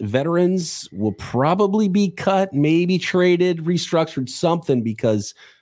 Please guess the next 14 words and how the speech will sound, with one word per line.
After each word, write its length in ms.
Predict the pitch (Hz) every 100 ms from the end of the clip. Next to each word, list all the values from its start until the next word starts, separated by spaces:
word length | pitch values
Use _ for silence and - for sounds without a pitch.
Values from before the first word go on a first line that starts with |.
| _ 107
um, 480 | 104 95 95 92
they've 180 | 92 117
gotta 180 | 123 101
fix 300 | - 131 -
the 80 | 104
cap 360 | - 127 135
situation 640 | - 123 - 104 104 - 95
here. 380 | 101 98 92 -
They're 380 | 95 90 95 92
a 80 | 107
little 220 | 110 123
old 240 | 117 113 107
and 100 | 98
expensive. 720 | 90 - 107 107 104 95